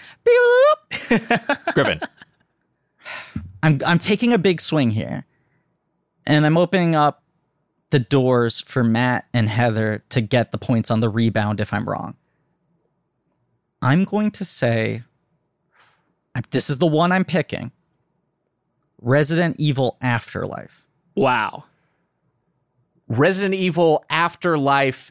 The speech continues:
Speaker 2: is number nine.
Speaker 1: Fuck.
Speaker 2: So, you know, it's, it's on the board. There are, there are
Speaker 1: Yeah.
Speaker 2: multiple Resident Evils on, uh,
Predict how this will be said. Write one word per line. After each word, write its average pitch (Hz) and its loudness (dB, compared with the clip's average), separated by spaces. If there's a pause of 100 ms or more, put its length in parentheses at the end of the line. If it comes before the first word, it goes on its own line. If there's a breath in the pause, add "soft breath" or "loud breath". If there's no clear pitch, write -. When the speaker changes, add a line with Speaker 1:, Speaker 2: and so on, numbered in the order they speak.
Speaker 2:
is 127 0
number 135 0
nine. 110 -2
Speaker 1:
Fuck. - -8 (280 soft breath)
Speaker 2:
So, 104 0 (200)
you 165 2
know, 127 4
it's, - 0
it's - 0
on 220 2
the 170 0
board. 131 0 (120)
There 147 4
are, 151 4
there 147 4
are 156 2
Speaker 1:
Yeah. 151 0
Speaker 2:
multiple 208 2
Resident 156 0
Evils 135 0
on, 139 0
uh, - -8